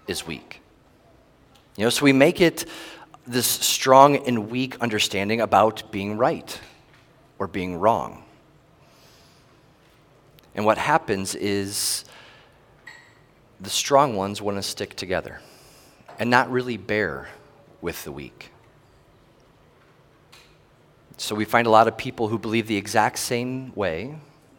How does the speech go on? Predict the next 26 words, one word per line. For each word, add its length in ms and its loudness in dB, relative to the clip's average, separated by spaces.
worshiping 560 0
the 140 -2
exact 420 0
same 460 -6
things, 800 -12
until 280 2
you 140 4
find 320 4
weaknesses 640 -2
within 340 0
that 240 4
little 200 0
body 420 -2
and 100 0
you 80 -2
divide 360 2
again, 360 -6
to 80 -2
where 100 8
you're 140 6
dividing 420 6
to 100 -4
the 80 -2
point 340 -4
of 140 -8
minutia. 540 -6